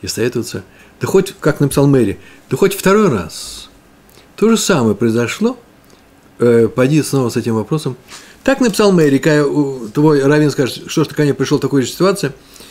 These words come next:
когда мы уже это решили?» Ну, значит, пора или раввина ме-, менять, или можно ему намекнуть. А так р-, у Мэри сказано. А где он сказал это Мэри?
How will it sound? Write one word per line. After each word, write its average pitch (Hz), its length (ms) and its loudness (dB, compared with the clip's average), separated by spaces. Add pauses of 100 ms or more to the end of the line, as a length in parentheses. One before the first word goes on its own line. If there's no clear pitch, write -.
(140)
когда 123 480 -2
мы 123 160 -4
уже 120 120 2
это 120 140 -2
решили?» 120 480 0 (520)
Ну, 180 80 0
значит, 226 260 0
пора 202 220 4
или 196 120 4
раввина 190 360 2
ме-, 185 320 2
менять, 143 540 0
или 254 180 0
можно 196 240 2
ему 170 100 4
намекнуть. 135 400 2
А 117 60 -4
так 190 220 -4
р-, 135 80 -6 (240)
у 147 80 2
Мэри 113 440 4 (280)
сказано. 127 580 0 (260)
А 104 100 -2
где 131 140 2
он 185 80 2
сказал 180 320 2
это 175 100 -2
Мэри? 165 300 2